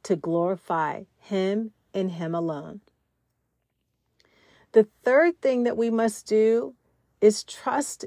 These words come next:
in God with all of our heart and lean not to our own understanding concerning his divine plan for health, according to the greatest medical book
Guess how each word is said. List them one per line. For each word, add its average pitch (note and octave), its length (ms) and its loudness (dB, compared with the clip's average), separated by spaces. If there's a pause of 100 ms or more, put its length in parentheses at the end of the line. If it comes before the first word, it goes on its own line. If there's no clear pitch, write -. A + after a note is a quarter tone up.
in C4 220 -4
God F#3+ 380 2
with F3+ 200 -6 (140)
all F#3+ 220 0
of A#3 100 -2
our F#3 140 -4
heart F3 480 -2 (500)
and F3+ 240 0
lean A3+ 240 2
not A#3 280 -4
to G#3+ 140 -2
our E3 200 0 (140)
own A3+ 260 0
understanding F#3+ 840 -4 (380)
concerning F#3+ 640 -2
his A#3+ 360 4
divine A3 580 -2
plan F3+ 440 -4
for - 180 -10
health, C#4+ 460 0 (580)
according G3+ 520 4
to G#3 140 -4
the E3 100 -2
greatest G3 720 2
medical A3 440 2
book F#3+ 360 2